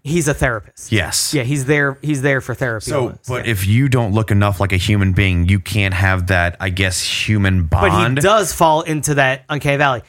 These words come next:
Speaker 1: At no
Speaker 2: Yes.
Speaker 1: point does, do any of those people think that they're, that they are bonding with a human, 'cause he's obviously not one.
Speaker 2: Because they
Speaker 1: But
Speaker 2: were
Speaker 1: he looks
Speaker 2: told.
Speaker 1: close enough.
Speaker 2: Yes.
Speaker 1: But he looks close enough that they can, uh, uh, suspend their disbelief
Speaker 2: Yes.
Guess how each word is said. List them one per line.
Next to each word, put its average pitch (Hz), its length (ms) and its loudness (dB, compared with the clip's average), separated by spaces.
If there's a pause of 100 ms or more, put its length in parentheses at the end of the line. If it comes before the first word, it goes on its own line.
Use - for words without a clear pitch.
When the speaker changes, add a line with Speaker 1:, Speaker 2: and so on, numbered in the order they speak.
(180)
Speaker 1:
At 170 180 -4
no 185 160 4
Speaker 2:
Yes. - 160 2
Speaker 1:
point 165 340 2 (460)
does, 143 300 0
do 135 220 -6
any 156 180 2
of 156 80 0
those 160 180 0
people 160 320 -2
think 147 380 -4
that 135 260 -2
they're, 127 300 -4 (380)
that 139 200 -6
they 135 120 -2
are 123 100 -2
bonding 127 340 -2
with 117 120 -6
a 113 40 -8
human, 123 420 -2 (300)
'cause 127 140 -6
he's 135 140 -6 (120)
obviously 131 560 -2
not 113 320 -4
one. - 160 -20 (560)
Speaker 2:
Because 117 240 -4
they 113 80 0
Speaker 1:
But 190 180 4
Speaker 2:
were 160 60 -2
Speaker 1:
he 190 80 4
looks 165 220 0
Speaker 2:
told. - 100 -2
Speaker 1:
close 240 320 2
enough. 135 420 0
Speaker 2:
Yes. - 460 -6
Speaker 1:
But 156 80 0
he 156 60 2
looks 143 200 -2
close 247 360 2
enough 135 360 0 (340)
that 151 260 0
they 147 140 0
can, 139 460 0
uh, 127 760 2
uh, 127 160 0
suspend - 400 -2
their 127 80 -2
disbelief 127 640 -6
Speaker 2:
Yes. - 380 -6